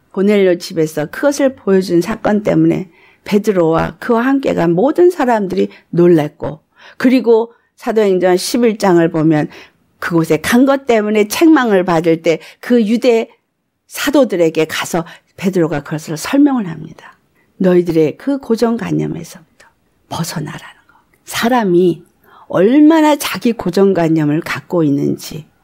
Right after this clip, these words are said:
더군다나 이 교회를 다니면서 많이 배운 것들이 우리에게 고정관념을 가져서 그것으로 정죄하고 판단하고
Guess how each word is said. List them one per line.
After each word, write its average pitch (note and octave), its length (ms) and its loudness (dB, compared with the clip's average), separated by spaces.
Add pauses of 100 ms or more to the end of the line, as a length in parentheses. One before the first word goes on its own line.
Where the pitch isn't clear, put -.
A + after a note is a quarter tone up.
(320)
더군다나 F3+ 720 0 (220)
이 A#3 260 0
교회를 A#3+ 420 2
다니면서 E3+ 600 2
많이 B3+ 580 0
배운 A#3+ 360 2
것들이 G3 560 0 (220)
우리에게 E3+ 480 2
고정관념을 F3 960 0
가져서 D#3 520 -4 (200)
그것으로 G#3 500 -4
정죄하고 F3+ 680 -2
판단하고 A3 640 2